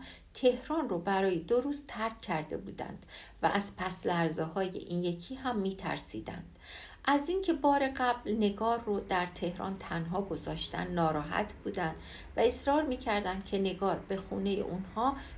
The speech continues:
برود تا اگر این بار هم لازم شد با هم فرار کنند. نگار از آنها تشکر کرد و گفت که کار دارد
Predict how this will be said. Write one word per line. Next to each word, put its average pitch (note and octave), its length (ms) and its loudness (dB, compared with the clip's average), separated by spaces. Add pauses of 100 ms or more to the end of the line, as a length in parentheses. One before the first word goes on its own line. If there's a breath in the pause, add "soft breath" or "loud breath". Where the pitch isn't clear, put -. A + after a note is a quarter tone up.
(100)
برود G#3 560 6
تا - 300 2
اگر G#3+ 460 2
این F#3+ 140 -2
بار G#3+ 240 0
هم F3+ 240 -4
لازم E3+ 460 0
شد D4 340 4 (360 loud breath)
با G3+ 140 6
هم G3+ 220 -2
فرار D3 480 4
کنند. - 360 -8 (600 loud breath)
نگار E4+ 440 8
از B3+ 260 4
آنها A#3+ 220 -2
تشکر A#3+ 720 2
کرد D4 280 0 (100)
و B3 180 2
گفت C#4 260 2
که C4+ 100 -2
کار A#3 380 4
دارد E3+ 460 0